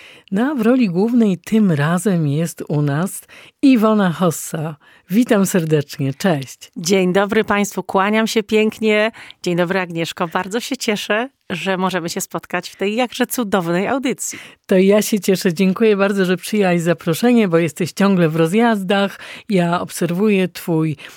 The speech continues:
Speaker 1: e, Facebook, więc widzę dokładnie, jak działasz niesamowicie i ile tego było w zeszłym roku, to po prostu ciężko jest aż policzyć, także jestem pełna, pełna, e, w ogóle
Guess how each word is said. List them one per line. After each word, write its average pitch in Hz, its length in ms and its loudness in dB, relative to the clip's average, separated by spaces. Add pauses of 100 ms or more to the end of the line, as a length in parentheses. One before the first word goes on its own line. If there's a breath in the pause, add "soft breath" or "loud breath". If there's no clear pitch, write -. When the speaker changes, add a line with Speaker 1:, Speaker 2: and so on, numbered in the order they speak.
(140 loud breath)
Speaker 1:
e, 165 240 2
Facebook, 196 800 0
więc 165 380 0
widzę 220 300 4
dokładnie, 160 640 0
jak 147 280 -4
działasz 151 520 -2
niesamowicie 151 840 -2 (480 loud breath)
i 170 520 2
ile 175 320 4
tego 160 320 2
było 180 280 4
w 156 40 -4
zeszłym 165 380 2
roku, 180 360 0
to 160 140 0
po 165 120 0
prostu 165 300 -4
ciężko 156 640 0
jest 147 320 -4
aż 160 180 -6
policzyć, 185 640 0
także 165 260 -2
jestem 160 300 -2
pełna, 170 380 0
pełna, 156 380 -2 (420 loud breath)
e, 170 260 0
w 160 100 -6
ogóle 160 300 -2